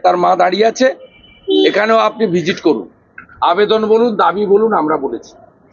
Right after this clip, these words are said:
আমি শাহজাহান শেখকে অ্যারেস্ট না করলে আমি ক্যাম্প করে সন্দেশখালিতে বসে থাকব। আপনার চাপে বাধ্য হয়েছে অ্যারেস্ট করতে।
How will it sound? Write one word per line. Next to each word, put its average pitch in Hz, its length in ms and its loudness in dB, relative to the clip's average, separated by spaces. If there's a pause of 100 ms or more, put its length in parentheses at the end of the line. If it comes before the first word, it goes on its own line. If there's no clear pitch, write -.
(960)
আমি 220 200 -2 (240)
শাহজাহান 220 440 0
শেখকে 233 320 -4
অ্যারেস্ট 220 340 -2
না 220 140 0
করলে 247 320 0
আমি 240 220 0
ক্যাম্প 220 400 -2
করে 214 160 2
সন্দেশখালিতে 196 720 -2
বসে 156 240 -4
থাকব। 120 240 -4 (960)
আপনার 226 340 0
চাপে 233 380 -2
বাধ্য 208 320 -2
হয়েছে 233 280 2
অ্যারেস্ট 220 320 -2
করতে। 156 260 -2